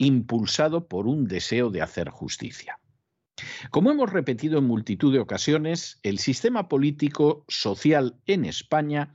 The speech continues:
es un sistema del antiguo régimen, es decir, el que existía antes de la Revolución Francesa. Aunque presente una apariencia externa de monarquía parlamentaria, en realidad se trata de un entramado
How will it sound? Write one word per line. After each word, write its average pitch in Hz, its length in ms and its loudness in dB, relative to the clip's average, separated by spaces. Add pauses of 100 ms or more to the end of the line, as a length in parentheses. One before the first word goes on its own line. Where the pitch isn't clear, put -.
(280)
es 127 200 -2
un 190 140 -2
sistema 202 560 -4
del 180 140 -2
antiguo 160 440 2
régimen, 123 540 -4 (280)
es 160 200 2
decir, 147 400 -4 (320)
el 123 260 0
que 117 120 -4
existía 175 840 -2 (260)
antes 156 460 -4
de 98 100 -10
la 87 120 -8
Revolución 90 680 -6 (100)
Francesa. - 800 -8 (1000)
Aunque 123 520 0 (300)
presente 160 640 0
una 123 140 0
apariencia 113 600 0
externa 156 580 -2
de 113 80 -2
monarquía 98 640 0
parlamentaria, 127 880 -2 (500)
en 143 160 2
realidad 202 440 2
se 107 200 -2
trata 175 360 -2
de 131 100 2
un 202 120 4
entramado 156 840 0